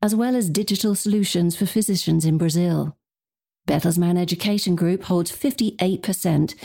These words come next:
of the voting rights in Afya at the half-year mark. The group also invested in the content of e-learning provider Relias, where Alliant International University saw continued growth in enrollments for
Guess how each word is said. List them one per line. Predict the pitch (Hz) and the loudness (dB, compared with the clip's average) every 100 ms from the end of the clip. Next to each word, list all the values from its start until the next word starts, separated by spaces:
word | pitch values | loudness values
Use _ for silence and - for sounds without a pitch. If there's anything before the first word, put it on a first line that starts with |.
| - - | -20 -4
of | 202 | -2
the | 220 | 0
voting | 190 202 220 202 | 0 0 0 0
rights | 175 185 - | 2 0 0
in | 180 | -2
Afya | 175 170 156 147 - | 0 0 0 0 0
at | 175 | 0
the | 180 | 0
half-year | 165 160 - 160 160 | 2 0 0 2 2
mark. | 170 151 - - - _ _ _ _ - | 2 0 -2 -6 -20 _ _ _ _ -4
The | 185 | 0
group | 254 247 - | 0 0 0
also | 262 - 208 | 0 0 0
invested | 180 165 156 - 190 | 0 0 0 -2 0
in | 170 | 0
the | 160 | 0
content | - 190 190 202 196 | 0 0 0 0 0
of | 175 - | -2 0
e-learning | 202 208 190 180 175 | 0 2 2 2 0
provider | 175 180 160 160 170 | 0 0 0 2 2
Relias, | 165 175 180 156 131 - - - _ - | 2 2 0 -2 -4 -6 -12 -20 _ -4
where | 170 | -2
Alliant | - 156 165 165 165 | 0 0 2 0 0
International | 190 175 190 170 180 | 0 0 -2 0 0
University | 170 170 170 214 202 - 175 175 - - | 2 2 0 -2 -4 -2 -2 -2 -8 -12
saw | - 254 269 | -4 -2 0
continued | 254 240 226 214 202 | 0 0 0 0 0
growth | 165 185 180 185 | 0 0 0 0
in | 180 | 2
enrollments | 175 180 180 160 160 | 2 2 2 2 0
for | - | -2